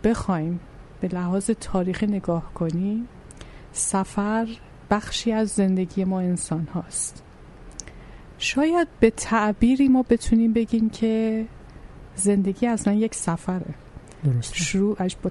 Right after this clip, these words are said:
Speaker 1: با تولد، پایانش با مرگه، ولی یک مسیره، یک جاده است.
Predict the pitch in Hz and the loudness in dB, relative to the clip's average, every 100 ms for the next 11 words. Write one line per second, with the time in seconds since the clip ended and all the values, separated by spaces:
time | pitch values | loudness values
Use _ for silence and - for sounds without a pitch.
0 | - 170 - 170 170 170 180 202 233 233 | -2 -4 -2 -2 0 0 0 0 0 0
1 | 240 - - - - - 185 190 214 220 | -4 -10 -18 -16 -6 0 2 2 2 0
2 | - 190 185 185 180 170 170 190 233 254 | -2 -2 0 0 -2 -4 -4 0 0 0
3 | - 214 - - 233 180 202 - 233 202 | 0 0 0 0 0 2 -2 2 2 2
4 | 202 202 156 - | 2 0 0 -6